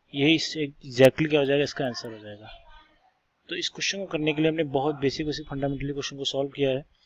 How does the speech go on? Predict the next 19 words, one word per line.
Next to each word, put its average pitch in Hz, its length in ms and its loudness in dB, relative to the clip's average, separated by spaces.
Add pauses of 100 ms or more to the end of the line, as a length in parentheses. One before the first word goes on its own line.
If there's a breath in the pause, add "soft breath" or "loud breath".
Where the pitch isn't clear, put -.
(400 soft breath)
एक 147 120 -10
चीज़ 156 140 0
याद 151 100 8
रखना, 151 300 4
अगर 147 280 6
आप 151 180 6
ये 151 220 -2
चीज़ 160 220 -6
अगर 156 120 2
ड्रॉ 143 200 0
कर 147 220 -4
पाओगे 139 280 0
तो 151 160 -2
आप 139 100 -4
limit 135 240 -2
decide 135 280 4
कर 135 140 -4
पाओगे। 127 300 -4
तो 165 100 -14